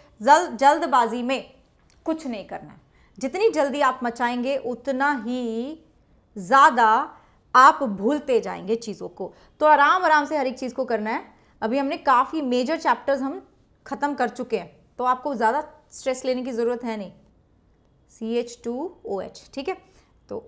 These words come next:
ओ एच, ओ एच, ओ एच, ओ एच। कितने कार्बन का रिंग हुआ ये? कितने कार्बन का रिंग हुआ?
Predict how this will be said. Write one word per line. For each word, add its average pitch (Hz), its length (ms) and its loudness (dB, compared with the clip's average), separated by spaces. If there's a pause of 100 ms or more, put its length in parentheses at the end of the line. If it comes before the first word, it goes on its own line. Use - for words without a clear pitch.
ओ 254 280 -2
एच, - 360 -10 (540)
ओ 202 240 -4
एच, - 400 -8 (960)
ओ 226 340 2
एच, - 440 -6 (400)
ओ 190 220 0
एच। - 280 -14 (260)
कितने 427 320 0
कार्बन 381 440 4
का 381 100 8
रिंग 370 180 0
हुआ 349 180 6
ये? 381 180 2 (680)
कितने 381 260 -2
कार्बन 359 380 2
का 359 120 2
रिंग 359 160 -2
हुआ? 359 180 4